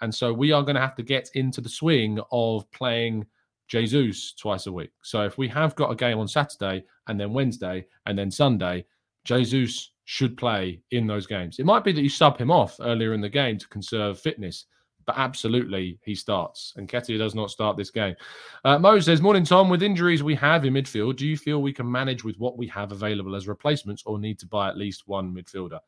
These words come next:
I think, um, that we absolutely, absolutely need to make sure that we sign a midfielder. Will we? I don't know. But I think that we,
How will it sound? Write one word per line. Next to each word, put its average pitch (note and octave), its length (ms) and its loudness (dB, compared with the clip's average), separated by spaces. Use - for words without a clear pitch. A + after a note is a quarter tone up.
I C3+ 220 8
think, A#2 560 -2
um, G#2 840 -2
that G#2+ 220 -4
we G#2+ 160 -6
absolutely, A2 1400 -2
absolutely C#3 800 4
need G#2+ 220 -4
to G#2 140 -8
make G#2 260 -4
sure G2 320 -6
that F#2 140 -10
we G2 100 -8
sign F#2+ 300 -4
a - 20 -6
midfielder. E2+ 500 -6
Will F#3 400 8
we? G3 340 6
I A#2+ 160 2
don't G2+ 280 -2
know. D#2 140 -10
But B2 140 -2
I A#2+ 80 2
think B2+ 520 0
that B2 120 -4
we, A2+ 180 -4